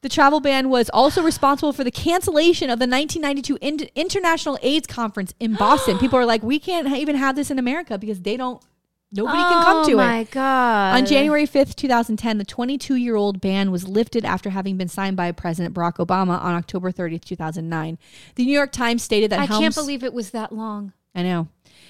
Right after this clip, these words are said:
Speaker 1: The New York Times stated that Helms was bitterly opposed to federal financing for research and treatment of aids,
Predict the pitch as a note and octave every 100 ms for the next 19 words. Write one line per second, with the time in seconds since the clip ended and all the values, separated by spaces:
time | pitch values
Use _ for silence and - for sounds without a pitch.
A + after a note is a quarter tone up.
0 | _ - B3 D4 C#4+ C4 B3 - A3 A3
1 | G#3+ G3 G#3+ G3+ G3 G#3+ A#3+ C4+ B3+ A3
2 | G#3 G3+ - F#3+ G3 G3+ F#3+ F#3+ F#3 F#3+
3 | F#3 F3 F3+ F#3+ F#3 G3 - F3 - F3+
4 | E3+ E3+ - A#3+ A3+